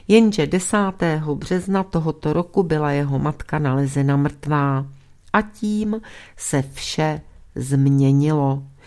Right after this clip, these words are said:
Denis nyní žije u svých prarodičů z matčiny strany, kteří do Švédska přišli před šesti lety. Ti zažádali o jeho adopci, ale migrační úřad ji zamítl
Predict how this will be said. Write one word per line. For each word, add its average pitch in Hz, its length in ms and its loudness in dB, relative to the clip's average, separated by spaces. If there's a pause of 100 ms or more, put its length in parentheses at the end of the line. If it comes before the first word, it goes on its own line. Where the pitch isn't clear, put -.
(340)
Denis 202 720 2
nyní 160 480 0
žije 190 360 2
u - 100 -4
svých 139 440 -4
prarodičů 180 840 0
z - 80 -2
matčiny 147 540 -2
strany, 165 560 0 (300)
kteří 160 460 2
do 160 120 2
Švédska 214 600 0
přišli 139 540 0
před 151 340 -2
šesti 139 440 -2
lety. 143 460 2 (400)
Ti 240 120 6
zažádali 180 840 2
o 165 120 2
jeho 151 380 2
adopci, 202 640 0 (280)
ale 233 220 6
migrační 170 680 0
úřad 190 500 0
ji 139 160 2
zamítl 160 720 0